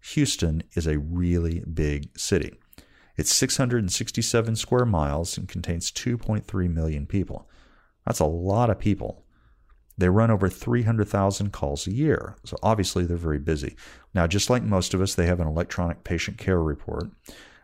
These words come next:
Uh, but their medical control system also maintains a Q I database of all cardiac arrest patients. And that's what they go back in and put the outcome from all of these patients. Finally, they have a system to record medical director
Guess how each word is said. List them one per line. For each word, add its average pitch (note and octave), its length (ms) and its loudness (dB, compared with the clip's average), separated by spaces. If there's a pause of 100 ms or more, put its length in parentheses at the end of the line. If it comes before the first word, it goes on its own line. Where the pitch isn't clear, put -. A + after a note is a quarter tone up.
Uh, F#2+ 160 4
but G#2+ 260 0
their G#2 380 4
medical A2+ 420 0
control A#2 360 0
system F#2 380 0
also G2+ 240 2
maintains F2 560 -2
a - 40 -6
Q F2+ 320 -2
I E2 120 0
database D#2 540 0
of E2+ 80 -6
all F#2 420 0
cardiac E2+ 460 0
arrest G2 260 -2
patients. - 420 -6
And F#2 120 4
that's G2+ 180 2
what G2+ 100 -2
they F2+ 100 4
go F2 180 2
back E2 320 0
in E2+ 340 -2
and D#2+ 280 -2 (420)
put F#2+ 240 2 (100)
the F2 240 -2
outcome D#2 540 -2
from D2+ 240 -4
all D2 160 -2
of C2+ 80 -6
these C2+ 160 -8
patients. - 560 -8 (1000)
Finally, F2 480 2
they G2+ 100 4
have G2+ 120 4
a G#2+ 60 0
system - 440 0
to G#2 100 0
record G2 320 2
medical F#2 380 0
director E2 640 -4